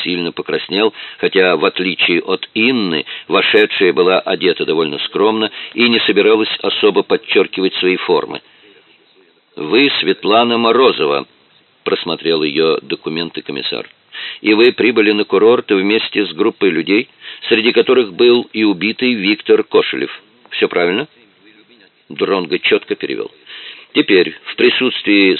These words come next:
сотрудника российского консульства, владевшего турецким языком, нельзя было импровизировать, иначе это сразу стало бы явным. «Да», подтвердила женщина, — «мы приехали все вместе два дня назад».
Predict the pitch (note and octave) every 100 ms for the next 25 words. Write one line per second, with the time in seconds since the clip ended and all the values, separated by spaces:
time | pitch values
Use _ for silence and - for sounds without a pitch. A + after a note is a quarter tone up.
0 | - G#2 A#2 G2 F2+ - D#2+ D#2+ F2 D#2+
1 | E2+ D#2 G2 F#2 G#2+ G2 A2 - - -
2 | - G2+ A#2+ A2+ G#2+ - F2 E2 F#2 F2+
3 | - F2 D#2+ E2 E2 - G#2+ G#2+ G#2 G2
4 | A#2 E2 D#2 D2+ - F2+ - E2+ D2+ D#2+
5 | G#2 A2 G#2+ - - - - F#2+ F#2+ -
6 | F2 E2 - F2+ F#2 E2+ F#2+ F#2+ - -
7 | _ _ _ - - - F2 F2+ E2 F2
8 | F2 B2 F2+ - B1 - _ _ _ _
9 | A2 _ _ _ _ _ - - - -
10 | C#2+ F2 D2+ D2+ _ - - E2 D2+ E2+
11 | D#2+ E2 D#2 - E2+ G#2+ A2 G#2 G2+ -
12 | F#2 - E2+ D2 D#2+ G#2 - - D2 D#2
13 | D#2+ D2+ C2 A#1